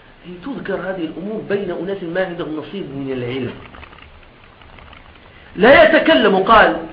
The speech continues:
"ونحوهم من الجفاة"، لا يتكلم فيها إلا العلماء من ذوي الألباب، ومن رزق الفهم عن الله وأوتي الحكمة وفصل الخطاب. أمور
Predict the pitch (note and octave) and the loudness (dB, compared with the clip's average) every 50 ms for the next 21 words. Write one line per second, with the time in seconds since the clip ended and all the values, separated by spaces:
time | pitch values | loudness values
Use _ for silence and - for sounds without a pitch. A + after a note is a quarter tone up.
0 | - - F3 A3 A3+ A3 A3 G3+ F3+ F#3+ G3+ G3 G3 F3+ - G3 G3 C#4 C4 - | -6 -4 -2 0 0 0 0 0 0 0 2 2 0 0 0 2 2 2 2 2
1 | - - - - - - - - D#3 E3+ F3 G#3 C4 D#4+ E4 E4+ D4 B3 - - | 0 -6 -14 -18 -20 -20 -20 -14 -10 -2 4 6 8 8 8 8 6 4 4 4
2 | A3 G#3 G#3+ C4 B3 B3+ A3+ G#3+ G#3 G3+ G3 F#3+ F#3 F3+ - - G#3+ A#3 A#3+ B3 | 0 2 4 4 4 4 4 2 2 2 2 2 0 0 -2 -4 -6 -6 -6 -4
3 | A#3 G3 G3+ A3+ A#3+ A#3+ A3+ A3 - A#3 A3+ G3+ G3 F#3+ F#3 F#3 F3 E3 D3 C3+ | -2 0 2 4 6 6 6 6 4 0 -4 -4 -4 -2 -2 0 0 0 -2 0
4 | D#3 E3 E3 E3 E3 E3+ F#3 G3+ A3+ A#3+ B3+ C#4 D4+ D#4 - - - - - - | 2 2 4 4 4 4 4 6 6 8 8 6 6 4 2 -2 -14 -18 -20 -20
5 | - - - D#3+ E3+ F3 E3+ D#3+ D3+ G#3 A#3+ A#3 G#3 F3+ F3 F3 F3 F3 F3 E3+ | -20 -12 -6 -4 -2 -2 -2 0 2 4 4 4 2 -2 -4 -2 0 0 0 2
6 | - G#3+ A#3 A3+ F3+ - - - - - - - - - - - - C#3+ E3+ F3+ | 4 6 6 6 6 4 0 -6 -10 -14 -18 -20 -20 -20 -18 -10 -4 0 0 2
7 | F3+ F#3 F#3 F3+ F3 A3+ A#3+ G#3 F#3+ G3+ G3 F#3+ F#3 F3 E3 D#3 E3+ - G3 E3+ | 2 2 2 2 0 0 0 0 0 -2 0 -2 -2 -2 -2 -4 -4 -4 -6 -6
8 | - D3 D#3+ D#3+ C#3+ D3+ E3+ E3 D#3+ D#3+ D#3 D#3+ F#3 G#3 A#3+ B3+ B3 D3+ D#3+ E3+ | -4 -4 -4 -4 -2 -2 -2 -4 -2 -4 0 4 6 6 8 8 6 4 2 -2
9 | - G3+ F#3 - D#3+ E3+ D#3 D3+ D3+ - A#3 A#3 - F3+ E3+ D#3+ D3 - D3 C3+ | -4 -6 -6 -6 -6 -6 -6 -6 -6 -6 -8 -8 -8 -8 -6 -6 -6 -6 -6 -8
10 | - - G3 - - B2+ - - B2 - - - _ _ _ _ _ _ _ _ | -8 -10 -12 -12 -14 -16 -16 -16 -20 -20 -20 -20 _ _ _ _ _ _ _ _
11 | _ _ _ _ _ _ _ _ _ _ _ _ - - - - - - - _ | _ _ _ _ _ _ _ _ _ _ _ _ -20 -20 -20 -20 -20 -20 -20 _
12 | _ - - - - - - - A3 B3+ A#3+ - | _ -20 -20 -20 -20 -20 -16 -10 -8 -8 -8 -8